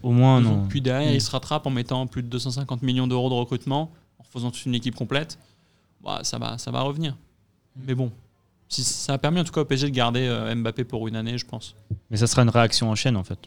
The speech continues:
Speaker 1: Dès qu'il y en a un qui mettra, qui tentera le truc, il, tout le monde re-, se mettra à dépenser. Mais pour l'instant, euh, c'est compliqué, quoi.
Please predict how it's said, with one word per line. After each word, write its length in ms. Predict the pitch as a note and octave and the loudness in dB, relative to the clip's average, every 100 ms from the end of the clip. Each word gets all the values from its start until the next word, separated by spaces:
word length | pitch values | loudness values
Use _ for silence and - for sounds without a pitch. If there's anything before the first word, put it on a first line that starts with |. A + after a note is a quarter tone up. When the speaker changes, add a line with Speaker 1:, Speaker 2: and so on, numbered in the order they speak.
| - | -8
Speaker 1:
Dès 160 | A2 | -2
qu'il 140 | A2+ B2 | 2 4
y 20 | |
en 40 | |
a 40 | A#2+ | 4
un 120 | B2 | 4
qui 160 | B2 A2+ | 2 -2
mettra, 600 | G#2+ - G#2+ G#2 G2 F#2 F2+ - - - | -2 0 0 2 0 -2 -6 -12 -16 -10
qui 140 | - | -10
tentera 480 | - C3+ B2 - C3 | 0 0 2 2 2
le 60 | |
truc, 360 | A#2+ C#3+ C#3 - | 4 2 0 0
il, 300 | G2+ G2 G2 | 0 2 0
tout 160 | - A#2 | 2 4
le 60 | |
monde 100 | A2 | 4
re-, 120 | G#2 G2 | 4 2
se 140 | - | 0
mettra 220 | G2 - | -2 0
à 40 | G2 | -2
dépenser. 400 | G2 F#2+ - G#2 - | -2 -4 -6 -8 -10
Mais 240 | G2 F#2 F2+ F2+ - _ _ | -8 -6 -8 -12 -18 _ _
pour 120 | - | -4
l'instant, 480 | G2 - G#2+ G#2 F#2+ | -2 -2 -2 -2 -2
euh, 80 | F#2 F#2+ | -6 -4
c'est 140 | - | -4
compliqué, 340 | - G2+ A2 A2 | -2 -4 -2 -2
quoi. 120 | G2+ | -4